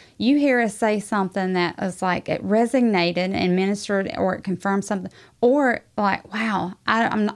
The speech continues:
I have this weird que-, question. I'm not really sure where to go to get this answer."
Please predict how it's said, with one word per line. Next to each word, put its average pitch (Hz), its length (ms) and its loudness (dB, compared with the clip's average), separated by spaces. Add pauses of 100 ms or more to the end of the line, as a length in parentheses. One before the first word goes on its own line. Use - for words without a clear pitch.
I 202 80 0
have 247 200 2
this 226 160 0
weird 190 300 -2
que-, 208 320 -2
question. 220 400 -2
I'm 196 140 0
not 220 180 0
really 190 240 0
sure 185 260 -2
where 180 360 2
to 208 80 -2
go 175 300 0 (100)
to 196 80 -2
get 185 180 -4
this 175 180 -6
answer." 180 440 -4